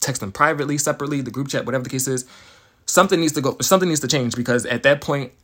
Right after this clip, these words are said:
you know, I was spending money on Ubers. Y'all saw me catching eighty dollar Ubers to work. It was just getting ridiculous. So,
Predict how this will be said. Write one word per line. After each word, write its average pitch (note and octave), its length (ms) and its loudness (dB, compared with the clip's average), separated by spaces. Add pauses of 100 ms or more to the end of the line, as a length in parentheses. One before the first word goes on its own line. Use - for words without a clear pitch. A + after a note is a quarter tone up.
(300)
you D3 80 -2
know, B2+ 180 0
I C3 120 8
was C#3 160 0
spending C#3 240 -2
money C3+ 180 0
on B2+ 140 -2
Ubers. B2+ 300 -4
Y'all B2 100 -2
saw B2 140 0
me A#2+ 100 -2
catching A#2+ 260 -4
eighty A#2+ 160 -6
dollar A#2 220 0
Ubers A#2 240 -6
to - 80 -8
work. A#2 260 -4
It D3 120 0
was D3 100 0
just B2+ 160 -2
getting A#2 160 -6
ridiculous. G#2+ 420 -6
So, A2+ 260 0